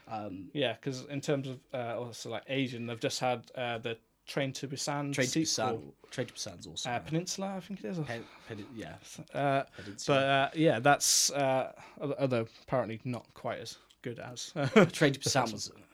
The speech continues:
Speaker 1: so good, though.
Speaker 2: Yeah.
Speaker 1: And, uh, obviously, um, Train, I don't know if they're calling it Train to Busan Peninsula, <laughs> or if they're just calling it Peninsula or whatever they're calling it.
Speaker 2: Yeah.
Speaker 1: But the,
Speaker 2: <laughs>
Speaker 1: yeah, but the sequel, it's, uh,
Speaker 2: Again.
Speaker 1: probably one of the only films that has come out in the cinemas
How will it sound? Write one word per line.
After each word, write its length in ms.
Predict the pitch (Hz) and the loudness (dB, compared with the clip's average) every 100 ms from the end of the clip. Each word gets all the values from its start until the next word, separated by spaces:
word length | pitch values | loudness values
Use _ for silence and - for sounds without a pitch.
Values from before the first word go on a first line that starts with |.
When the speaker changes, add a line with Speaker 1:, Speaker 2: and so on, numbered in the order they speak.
| - | -12
Speaker 1:
so 240 | - 113 101 | -8 -6 -8
good, 160 | 95 - | -14 -18
though. 120 | - 101 | -18 -8
Speaker 2:
Yeah. 200 | 123 131 | -2 4
Speaker 1:
And, 220 | 139 131 - - | 4 4 -2 -6
uh, 140 | 123 120 | -4 -2
obviously, 600 | 131 123 127 113 104 - _ _ - | -2 -2 -4 -4 -6 -12 _ _ -12
um, 400 | 107 104 101 90 - _ _ _ | -10 -8 -10 -14 -20 _ _ _
Train, 320 | - 127 113 95 | -4 -4 -4 -8
I 80 | 107 | -6
don't 160 | 123 156 | 4 4
know 40 | |
if 100 | 139 | 4
they're 100 | 135 | 0
calling 220 | 131 127 | 0 0
it 100 | 113 | 0
Train 280 | - 123 113 | -4 -2 -4
to 80 | - | -6
Busan 440 | 110 117 113 104 101 | -6 -4 -4 -4 -6
Peninsula, 580 | 110 117 107 - 247 - | -4 -4 -4 2 2 4
<laughs> 40 | |
or 240 | 302 254 226 | 10 12 12
if 120 | 254 | 8
they're 120 | 196 | 4
just 180 | 185 214 | 2 2
calling 300 | 185 160 147 | 6 8 8
it 240 | 127 - | 4 0
Peninsula 580 | - 107 123 - 113 104 | -10 -4 -4 -4 -8 -8
or 60 | 107 | -6
whatever 260 | 110 117 107 | -4 -4 -4
they're 80 | 107 | -6
calling 340 | 123 131 113 | -4 -4 -4
it. 100 | 101 | 4
Speaker 2:
Yeah. 420 | 143 131 127 156 165 | 8 10 12 12 12
Speaker 1:
But 180 | 214 - | 10 12
the, 80 | 214 | 12
Speaker 2:
<laughs> 0 | |
Speaker 1:
yeah, 420 | 127 247 - 143 | 12 8 6 6
but 120 | 175 165 | 8 8
the 60 | |
sequel, 640 | - 175 165 - 131 120 - | 6 6 4 0 0 -2 -4
it's, 400 | 127 127 - - _ | -2 -2 -4 -10 _
uh, 80 | - - _ _ - | -14 -12 _ _ -4
Speaker 2:
Again. 220 | 139 139 190 | 2 6 6
Speaker 1:
probably 160 | 170 143 | 6 4
one 140 | 147 | 2
of 60 | 139 | 4
the 80 | 135 | 4
only 120 | 131 | 2
films 340 | - 127 117 | 0 -2 0
that 80 | 117 | -6
has 160 | 113 113 | -6 -10
come 180 | - 117 | -6 -4
out 180 | 117 123 | -4 -6
in 100 | 104 | -10
the 60 | |
cinemas 520 | 104 123 127 101 98 | -6 -6 -8 -10 -12